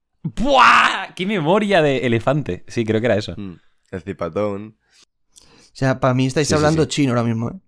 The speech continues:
Speaker 2: Pues que hay una, o sea, es que esto es una, es una fricada i-, increíble. O sea, yo no sé dónde coño leí que cuando dibujan en gris con puntitos, eh, los mangakas, como que colorean en gris con puntitos solo,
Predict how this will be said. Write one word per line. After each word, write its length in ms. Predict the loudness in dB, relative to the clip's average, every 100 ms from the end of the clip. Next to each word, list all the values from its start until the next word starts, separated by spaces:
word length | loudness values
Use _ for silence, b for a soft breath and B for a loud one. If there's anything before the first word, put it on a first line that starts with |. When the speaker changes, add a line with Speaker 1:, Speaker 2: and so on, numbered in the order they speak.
| _ _
Speaker 2:
Pues 220 | -2 -2 -2
que 200 | -4 -2
hay 200 | -2 -4
una, 140 | -4 -4
o 60 |
sea, 120 | -4
es 180 | -4 -6
que 100 | -6
esto 180 | -6 -4
es 80 | -6
una, 200 | -4 -6
es 160 | -6 -8
una 160 | -6 -6
fricada 840 | -8 -8 -8 -6 -4 0 0 -2
i-, 140 | -6 -12
increíble. 640 | -14 -12 -8 -6 -6 -6
O 40 | -14
sea, 160 | -20 _
yo 340 | -16 -2 0 0
no 220 | -2 -4
sé 180 | -4 -4
dónde 380 | -4 -4 -4 -2
coño 400 | -2 0 -2 -2
leí 480 | -2 -2 -2 -4 B B B B
que 120 | -8 -4
cuando 760 | -4 -4 -2 0 2 0 -2 -4
dibujan 580 | -6 -4 -2 -2 -4 -4
en 160 | -4
gris 400 | -4 -2 -2 -4
con 260 | -10 -10 -10
puntitos, 1000 | -12 -12 -12 -6 -6 -4 -8 -8 -14 -18
eh, 160 | -10 -8
los 200 | -6 -8
mangakas, 720 | -10 -6 -6 -4 -6 -8 -14 b b b
como 220 | -8 -8
que 100 | -6
colorean 640 | -2 -2 0 -2 -2 -4
en 140 | -4 -4
gris 200 | -4 -6
con 220 | -10 -10
puntitos 560 | -8 -10 -6 -6 -6 -4
solo, 400 | -4 -4 -6